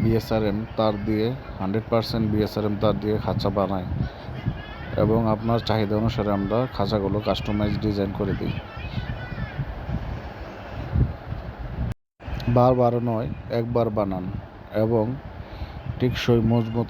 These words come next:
খাঁচার জন্য আমাদের সাথে যোগাযোগ করুন। আমরা আপনাকে হান্ড্রেড পার্সেন্ট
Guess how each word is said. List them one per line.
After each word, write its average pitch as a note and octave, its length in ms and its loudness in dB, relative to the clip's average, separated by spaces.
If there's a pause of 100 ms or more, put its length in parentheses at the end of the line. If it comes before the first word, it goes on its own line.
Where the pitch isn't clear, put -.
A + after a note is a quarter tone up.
খাঁচার A#2 340 4
জন্য G#2+ 180 4 (320)
আমাদের A2 360 6
সাথে A2+ 200 4 (160)
যোগাযোগ G#2+ 340 4 (100)
করুন। F2+ 240 0 (240)
আমরা G#2+ 260 4
আপনাকে A2 280 0 (120)
হান্ড্রেড G#2 340 2
পার্সেন্ট A2+ 400 4